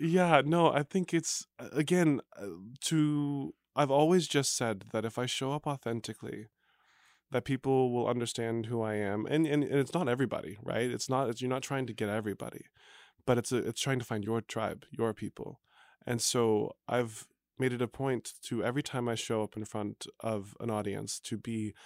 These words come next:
one hundred percent myself in that moment, um, and to share my story and to not try to evangel-, evangelize or, or convert or,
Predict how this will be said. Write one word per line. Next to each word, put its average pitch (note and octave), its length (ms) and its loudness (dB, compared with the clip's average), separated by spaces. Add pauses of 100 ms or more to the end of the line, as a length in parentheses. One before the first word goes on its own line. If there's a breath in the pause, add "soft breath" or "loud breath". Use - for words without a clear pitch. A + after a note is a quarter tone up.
(180 loud breath)
one A2+ 140 -4
hundred C3 260 -4
percent C3 420 -4
myself A2+ 640 -6
in C3 200 -2
that B2+ 120 -2
moment, A2 640 -6 (500 loud breath)
um, G#2+ 460 -2 (280)
and A#2+ 280 0
to - 160 -6
share A#2+ 320 0
my A2+ 160 -2
story B2+ 580 -4 (100)
and G#2 380 -4 (160)
to - 140 -6
not B2 180 0
try A#2+ 220 -2
to A2+ 240 -4
evangel-, G#2 560 -2
evangelize A2 640 0
or, G2+ 420 -2 (460 loud breath)
or G2+ 560 -2
convert A2 440 -2
or, G#2 340 -2